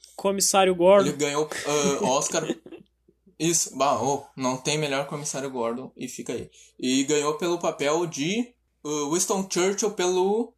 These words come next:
Speaker 1: Destino de uma Nação.
Speaker 2: ah, Destino de uma Nação, de dois mil e dezessete. É um filme muito
Speaker 1: É de
Speaker 2: bom,
Speaker 1: dois mil e dezessete?
Speaker 2: assistam também.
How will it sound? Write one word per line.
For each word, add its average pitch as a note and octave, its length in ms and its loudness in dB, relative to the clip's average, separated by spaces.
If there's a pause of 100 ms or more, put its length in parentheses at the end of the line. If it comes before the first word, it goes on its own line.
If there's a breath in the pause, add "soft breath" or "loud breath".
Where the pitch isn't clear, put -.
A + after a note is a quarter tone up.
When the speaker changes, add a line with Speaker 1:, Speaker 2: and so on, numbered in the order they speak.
Speaker 1:
Destino F#3 440 -2
de F#3 80 -4
uma F3+ 140 0
Nação. E3+ 340 0
Speaker 2:
ah, C#3+ 280 0
Destino G3+ 400 -2
de G#3 80 -2
uma G3 200 0
Nação, E3 540 -2 (600)
de D3+ 100 -4
dois D#3 160 2
mil D3+ 140 -4
e - 20 -8
dezessete. C#3+ 680 -4
É C#3 260 -2 (180)
um D3+ 140 -4
filme E3 340 -2
muito D#3+ 360 -4
Speaker 1:
É - 20 -12
de B2 60 -2
Speaker 2:
bom, D#3 120 0
Speaker 1:
dois G#3 140 -6
mil D#3 140 -14
e - 40 -2
dezessete? D3+ 220 0 (140)
Speaker 2:
assistam D3+ 100 -10
também. B2+ 340 -12